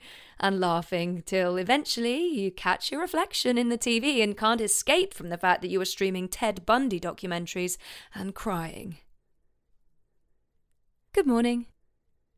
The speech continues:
Okay, so it's the next day and you're awake on the couch. Well done, you just got through the grief stage.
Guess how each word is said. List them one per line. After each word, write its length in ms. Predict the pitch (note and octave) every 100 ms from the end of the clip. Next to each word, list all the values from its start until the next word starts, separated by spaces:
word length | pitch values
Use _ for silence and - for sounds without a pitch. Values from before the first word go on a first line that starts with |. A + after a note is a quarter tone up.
| _ _ F#3+
Okay, 640 | G3+ G3+ B3 C#4 F#3+ B2+
so 320 | - G#3 E3+
it's 160 | B2+ -
the 80 |
next 220 | E3+ - -
day 300 | G3+ C4 D#4
and 200 | A3 G#3+
you're 220 | G#3 A#3+
awake 420 | G#3 A#3 C#4 - -
on 140 | B3
the 80 | B3+
couch. 500 | - - - - - _ _ _ _ _ _ _ _ -
Well 200 | G3 G#3+
done, 380 | C4 F#4 G3+ E3+
you 280 | F#3 A#3 A#3
just 380 | - A#3+ - -
got 200 | B3 -
through 260 | A#3+ C4+
the 60 | A#3
grief 400 | - A#3+ F#4+ -
stage. 640 | - D#3 C#3 C3 - -